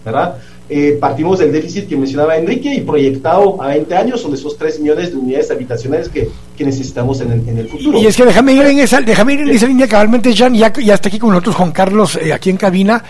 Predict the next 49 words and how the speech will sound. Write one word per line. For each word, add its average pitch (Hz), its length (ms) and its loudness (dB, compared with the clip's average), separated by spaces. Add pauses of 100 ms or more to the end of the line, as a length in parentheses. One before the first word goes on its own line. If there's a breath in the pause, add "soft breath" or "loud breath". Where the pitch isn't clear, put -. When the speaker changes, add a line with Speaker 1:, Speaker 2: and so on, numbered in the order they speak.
Speaker 2:
Juan 156 100 -18
Carlos 165 220 0
Salazar, 180 260 2
presidente 160 380 -2
de 180 40 4
anacovi, 190 440 2 (260 loud breath)
porque, 214 340 2 (400 loud breath)
eh, 202 320 4
el, 247 140 -2
el 240 140 -2
dilema 269 480 0
muchas 311 340 0
veces, 262 480 2
y, 220 280 0
y, 180 120 0
y - 80 2
voy 214 160 4
a 269 80 6
ir 277 100 2
cerrando 247 400 4
cabalmente 214 540 2
por 170 220 -2
ciclos 220 380 -2
esta, 190 220 -2 (140)
esta 190 320 0
charla, 208 400 2 (280 loud breath)
Juan 156 140 -4
Carlos 185 200 2
se 180 60 2
va 170 40 -2
a 170 40 -4
tener 190 160 0
que 196 100 -2
ir 190 100 4
antes 202 240 0
que - 80 -6
los 143 120 -4
demás, 151 360 -2 (320 loud breath)
eh, 156 340 0
tenía 165 380 0
ya 180 180 4
otro 180 340 0
compromiso, 170 580 0
pero 202 200 2 (300 loud breath)
Juan 196 140 -2
Carlos, 220 340 4 (240 loud breath)
eh, 247 320 -6
eh, 196 60 -12
cabalmente, 233 500 2